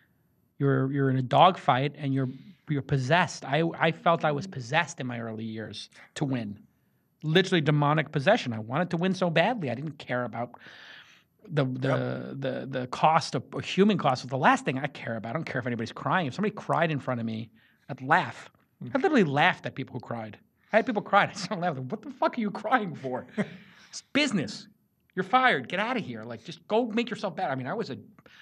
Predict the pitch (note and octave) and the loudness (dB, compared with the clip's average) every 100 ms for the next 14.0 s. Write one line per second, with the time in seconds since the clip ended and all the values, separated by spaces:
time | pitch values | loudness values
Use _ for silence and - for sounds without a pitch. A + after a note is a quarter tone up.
0 | - _ - E3 G3 E3 F3+ D#3 F#3 D#3 | -20 _ -4 0 2 2 -2 0 2 4
1 | C#3+ G3 A2+ G#2+ D3+ G#2+ - C3+ - - | 4 4 2 -6 -6 -6 -8 -10 -10 -20
2 | - - _ _ _ - D#3+ D#3+ - F#3 | -20 -20 _ _ _ -6 -2 -2 -2 -4
3 | F3 F3 D#3 - D#3 D#3 D3+ C3 B2 C3 | -4 -4 -4 -4 -2 -2 -4 -4 -6 -4
4 | C#3 C#3 C#3+ B2+ C3+ B2+ B2 A2 C3+ A#2 | -4 -4 -4 -4 -2 -2 -4 -6 -8 -10
5 | G#2+ A2 C3 C3 D3+ C#3 D#3+ E3+ F#3 F3+ | -8 -6 -6 -4 -4 -2 0 0 0 -2
6 | D3 B2+ C#3 A#2 B2 D3 E3 E3+ D#3+ C#3+ | -6 -6 -8 -6 -6 -4 -6 -4 -6 -4
7 | C3 B2 C#3 C#3+ C#3+ B2+ C3+ A#2+ A#2 - | -4 0 0 0 -2 -6 -6 -6 -8 -8
8 | - C3 D3+ G3+ G#3+ - _ _ - - | -4 -4 -2 -2 -4 -12 _ _ -20 -20
9 | - - C3 D3+ D3+ F3 G#3+ A3 G3+ B2 | -14 -4 -2 2 4 6 4 2 0 -6
10 | A#2+ - A2+ A#2 B2+ D#3 G3 F3+ D#3 C#3 | -8 -8 -8 -6 0 4 4 4 2 2
11 | B2+ - D#3+ A3 G#3+ B2 C3+ C3 C3+ D#3 | 0 0 2 4 4 0 -4 -4 -2 0
12 | C3 B2 A#2+ G3+ A#3 A#3 A3 D#3 B2 A2+ | 0 0 2 2 4 4 4 2 0 -4
13 | B2 C3 B2+ A#2 A#2+ E3+ G3+ G3+ F#3 - | -4 -2 -2 -4 -2 0 2 2 -2 -12